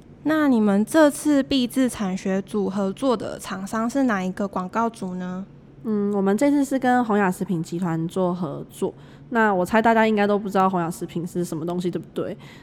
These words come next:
Speaker 2: 那我现在来跟大家讲一下他们最，就是旗下最知名的产品是七七乳加。
Speaker 1: 诶，说到七七乳加，就是我小时候也蛮常吃的，而且是杂货店都会有，然后一条都卖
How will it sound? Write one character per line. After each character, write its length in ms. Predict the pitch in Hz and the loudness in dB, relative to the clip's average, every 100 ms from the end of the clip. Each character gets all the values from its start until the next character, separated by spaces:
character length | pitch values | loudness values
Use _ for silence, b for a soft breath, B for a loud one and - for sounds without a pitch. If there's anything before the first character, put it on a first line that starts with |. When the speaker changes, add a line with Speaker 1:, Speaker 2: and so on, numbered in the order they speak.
| B | B
Speaker 2:
那 160 | 214 185 | -2 -2
我 100 | 175 | 0
现 100 | 196 | 2
在 60 | |
来 140 | 190 170 | 2 0
跟 200 | 170 180 | -2 0
大 80 | 175 | 0
家 160 | 170 | 0
讲 160 | - - | -4 -8
一 40 | |
下 100 | 185 | -4
他 80 | 185 | -2
们 140 | 175 180 | -2 -4
最， 500 | - 190 170 139 - - | -2 -2 0 -4 -10 -18
就 140 | - 185 | -12 -10
是 100 | 185 | -8
旗 160 | - | -4
下 180 | 190 214 | 2 2
最 220 | 208 208 | 2 0
知 240 | 180 190 185 | 0 -2 -2
名 260 | 180 147 | -2 -4
的 260 | 175 139 131 | -8 -8 -10
产 240 | - 175 | -8 -6
品 180 | 185 180 | -2 -4
是 240 | 180 180 175 | -4 -4 -4
七 140 | 247 | -4
七 140 | 254 | -4
乳 140 | 294 233 | -2 -2
加。 360 | - 220 220 220 - - - - - - - | -2 -2 -2 -4 -12 -20 -20 -20 -20 -20 -12
Speaker 1:
诶， 120 | 254 | -10
说 160 | 240 285 | -4 0
到 120 | 294 | 0
七 200 | 294 - | 0 -4
七 180 | 240 247 | -2 2
乳 160 | 233 - | 2 2
加， 340 | - 135 156 | -4 -8 -4
就 100 | 233 | 0
是 120 | 254 | 4
我 120 | 294 233 | 6 6
小 240 | 233 196 | 4 2
时 60 | 208 | 2
候 60 | |
也 60 | 214 | 0
蛮 160 | 185 | 0
常 260 | 185 185 175 | -2 -4 -8
吃 300 | - - - | -8 -8 -8
的， 180 | - 240 B B B | -8 -10 B B B
而 40 | 240 | 0
且 140 | 240 | 2
是 140 | 233 | 4
杂 240 | 262 226 202 | 4 4 4
货 180 | 226 220 | 4 4
店 180 | 233 208 | 2 2
都 180 | 190 | 0
会 180 | 190 208 | 2 0
有， 140 | 190 - - | -2 -6 -4
然 120 | 208 | -2
后 60 | - | 0
一 80 | 247 | -2
条 260 | - 196 | 0 2
都 120 | 190 | 2
卖 320 | 202 208 190 | 4 2 0